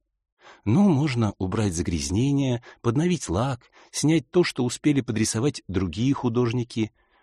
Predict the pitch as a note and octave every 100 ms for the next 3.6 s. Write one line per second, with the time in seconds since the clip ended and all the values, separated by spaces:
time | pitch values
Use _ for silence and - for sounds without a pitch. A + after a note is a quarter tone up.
0 | _ A2 B2 A#2 B2 - D3 - G#2 -
1 | F#2 - - G2 - A#2 G2+ D#3 F#3+ -
2 | - - - - F2 G#2+ C3 E3+ E3+ F#3+
3 | D3 D#2+ C#2+ - C2+